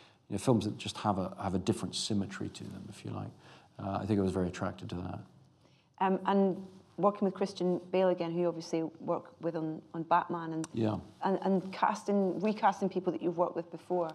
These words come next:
Speaker 1: Mm.
Speaker 2: Is there, I mean, is it just easier? <laughs> Is it, uh, it
Speaker 1: Not necessarily. It depends on the actor.
Speaker 2: <laughs>
Speaker 1: Uh, no, it's, uh,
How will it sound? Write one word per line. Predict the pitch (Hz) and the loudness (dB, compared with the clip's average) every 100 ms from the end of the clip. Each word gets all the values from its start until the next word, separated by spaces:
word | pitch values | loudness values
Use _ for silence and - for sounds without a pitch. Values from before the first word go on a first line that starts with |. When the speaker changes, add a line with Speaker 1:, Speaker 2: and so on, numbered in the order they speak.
| - | -2
Speaker 1:
Mm. | 107 101 - - - - | 2 2 2 -6 -18 -14
Speaker 2:
Is | 202 | -6
there, | - 220 196 - - | 2 4 4 0 -4
I | |
mean, | 170 160 | -2 -2
is | - | -4
it | 165 | -6
just | 175 - | -6 -2
easier? | - 175 233 196 285 302 | 2 4 4 6 4 4
<laughs> | - - - - | -4 -20 -20 -6
Is | 190 185 | -2 4
it, | 180 170 - - - | 4 4 0 -6 0
uh, | |
it | 175 - - - - | 0 0 -8 -6 0
Speaker 1:
Not | 135 | 4
necessarily. | 117 95 92 113 113 85 | 4 4 4 6 6 4
It | - | 2
depends | - 131 | 8 10
on | - | 10
the | 392 | 12
actor. | - 311 302 | 12 12 8
Speaker 2:
<laughs> | 359 - - - - - | 8 6 4 -4 6 12
Speaker 1:
Uh, | 110 113 110 - - - - - - - - - | 12 12 12 12 6 4 0 -8 -10 -18 -18 2
no, | 107 147 127 | 12 12 12
it's, | 117 120 - 131 | 8 6 4 6
uh, | 117 110 104 | 8 8 6